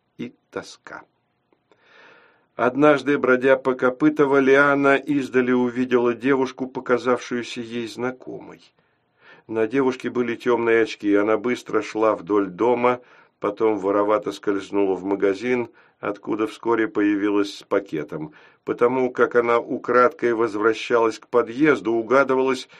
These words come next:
что она чего-то опасается.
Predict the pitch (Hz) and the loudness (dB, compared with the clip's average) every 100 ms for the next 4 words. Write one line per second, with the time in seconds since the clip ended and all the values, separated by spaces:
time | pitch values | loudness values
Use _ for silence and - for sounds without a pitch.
0 | - _ - - 120 120 123 - 123 117 | -20 _ -16 -4 0 2 0 -2 -4 -2
1 | 120 123 - 131 143 135 - 69 - - | -2 -2 -2 -4 -4 -6 -6 -8 -10 -18
2 | - - | -20 -20